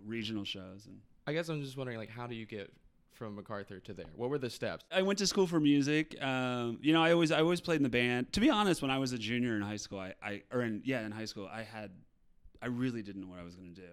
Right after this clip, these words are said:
Speaker 1: I was, I, I was, you know, my mother was about to be a guidance counselor. Actually, she might have been a guidance counselor then. So,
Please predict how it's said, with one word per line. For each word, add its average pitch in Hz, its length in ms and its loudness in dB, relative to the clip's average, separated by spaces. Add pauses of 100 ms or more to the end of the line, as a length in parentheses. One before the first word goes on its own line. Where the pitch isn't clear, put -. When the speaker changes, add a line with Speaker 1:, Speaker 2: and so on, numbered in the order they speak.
(120)
Speaker 1:
I 107 80 -12
was, 95 240 -12
I, 98 140 -16 (140)
I 98 60 -16
was, 95 360 -14 (440)
you 117 80 -6
know, 101 60 -4
my 104 100 -4
mother 110 260 -2
was 98 340 -6 (720)
about 110 300 -6
to 117 80 -6
be 104 100 -4
a 101 40 -4
guidance 101 340 -6
counselor. 107 360 -8
Actually, 143 220 -4
she 160 140 -2
might 190 120 0
have 170 60 -2
been 127 140 -2
a 98 40 -4
guidance 92 320 -8
counselor 95 300 -12
then. 90 200 -12
So, 101 220 -10